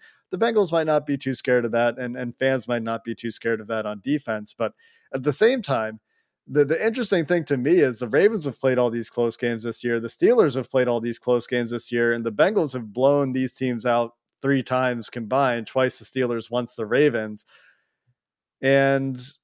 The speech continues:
so is that going to happen again? Or are these teams, will, will Wink Martindale have learned his lesson? Will, will Mark, or will,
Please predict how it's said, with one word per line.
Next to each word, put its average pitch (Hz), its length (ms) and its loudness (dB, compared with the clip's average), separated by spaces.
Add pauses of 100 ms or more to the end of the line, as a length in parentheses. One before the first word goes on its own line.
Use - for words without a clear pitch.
(480)
so 156 220 4
is 147 80 4
that 180 180 4
going 214 180 0
to 180 60 -2
happen 185 320 -2
again? 151 400 -2
Or 160 480 4 (1160)
are 180 180 6
these 180 320 0
teams, 160 500 0 (200)
will, 156 260 -2
will 156 200 4
Wink 190 260 4
Martindale 160 500 4
have 127 180 -2
learned 139 200 2
his 117 160 -6
lesson? 123 340 0 (260)
Will, 139 340 4
will 139 200 2
Mark, 180 460 0 (120)
or 143 200 2
will, 135 360 2